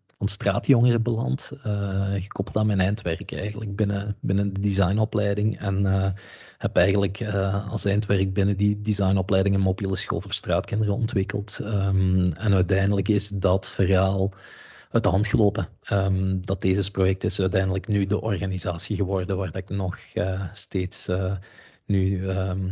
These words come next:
uiteindelijk de leiding heb. Ehm, met een fantastisch team, waar dat we proberen vanuit een soort hybride sociale onderneming, eh,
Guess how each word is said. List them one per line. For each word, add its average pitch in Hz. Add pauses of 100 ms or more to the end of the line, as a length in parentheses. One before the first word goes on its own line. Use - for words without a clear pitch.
uiteindelijk 95
de 98
leiding 101
heb. 120 (680)
Ehm, 92
met 95
een 92
fantastisch -
team, 101
waar 101
dat 98
we 95
proberen 95
vanuit 98
een 95
soort -
hybride 107
sociale 92
onderneming, 95
eh, 95